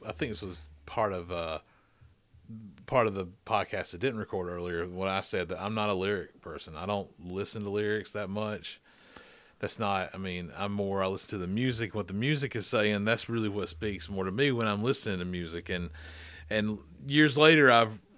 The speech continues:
realized, oh, they were talking about this for this song that I've heard a million times. I never knew what they were talking about 'cause I just didn't care.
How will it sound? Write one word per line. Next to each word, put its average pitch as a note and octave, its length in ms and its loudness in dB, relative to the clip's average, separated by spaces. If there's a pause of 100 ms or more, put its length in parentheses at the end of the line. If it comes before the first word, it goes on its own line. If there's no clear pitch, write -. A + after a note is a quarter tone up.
(120)
realized, B2 540 4
oh, D3 440 2
they B2+ 100 0
were C3 80 0
talking B2+ 240 0
about G#2 260 0
this A#2+ 280 -2
for G#2+ 120 -10
this G2+ 160 -4
song A2 260 0
that G#2 100 2
I've G2+ 80 -2
heard A2+ 180 2
a G#2 40 0
million A2 280 0
times. A2+ 320 -4
I F#2+ 60 -2
never G#2 360 0
knew G#2 200 -2
what F#2 80 -6
they E2+ 100 -4
were E2+ 60 -4
talking B2 300 -2
about F#2 260 -4
'cause F2 100 -8
I F#2+ 60 -6
just F#2 240 -8
didn't F2+ 200 -6
care. F#2 360 -8